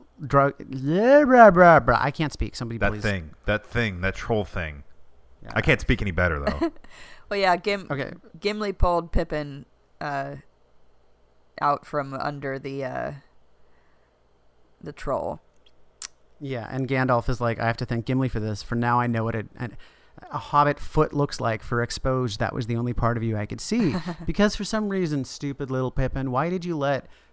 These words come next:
Speaker 1: an entire troll fall on top of you? And then he's like, "When I saw you at first, I thought you were dead and could nearly have torn my beard out for, for all of, like,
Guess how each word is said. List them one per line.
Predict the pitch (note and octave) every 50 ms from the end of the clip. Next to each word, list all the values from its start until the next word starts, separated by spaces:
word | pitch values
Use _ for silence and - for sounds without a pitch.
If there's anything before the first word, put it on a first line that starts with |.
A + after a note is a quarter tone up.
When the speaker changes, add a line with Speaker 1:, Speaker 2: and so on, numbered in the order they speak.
| _ -
Speaker 1:
an | - A#2+
entire | B2 B2 A#2 - - - D#3+ D#3+ D3 C3 B2
troll | - - - - D#3 D3 D3+ D3 D3+ C#3+
fall | - - C3 B2 B2
on | A#2+ B2
top | - C3+ B2 B2+ B2+ -
of | A#2 -
you? | - - A1 G1+ A1+ A#1 D3 - - - - _ _ _ _ _ _ _ _ _ _ _ _ _ _ _ _ _ _ _ _ _ _ _ _ _ _ _ _ _ _ _ _ _ _ _ _ -
And | B2+ B2+
then | B2
he's | C3+ C3+ A#2+
like, | A#2+ A#2 A2+ A2+ A2 - - -
"When | - - B2 A#2
I | A#2+
saw | A#2 - C#3 C3 C3+
you | C3+ C3 B2 A#2+
at | A#2+ - -
first, | - B2+ B2 A#2+ -
I | G#2+ A2
thought | - - A2 G#2+
you | G#2 G#2
were | A2+ A2+
dead | G#2 - A#2 A2+ A2 G#2+ G#2+
and | G#2 G#2 A2 A2 - - - - - _ _ _ - _ _
could | - C#3+ B2+ A#2+
nearly | C3+ C3+ C#3 C#3+ C#3+ C#3+
have | C3 B2 A2+ -
torn | - - - C#3+ C#3+ C#3+ C#3+ C3+
my | B2 A2+ A2
beard | A2 G2+ G2+ B2 A#2+ C3 B2+ A#2
out | - G#2 A2 A2 G#2 - -
for, | - - A2+ G#2+ G#2+ G#2+ G#2+ G2+ - _ _ _ _ _ - -
for | _ - - G#2+
all | G#2+ G#2 G#2+ G#2
of, | G2+ G#2
like, | G#2 G#2+ G2+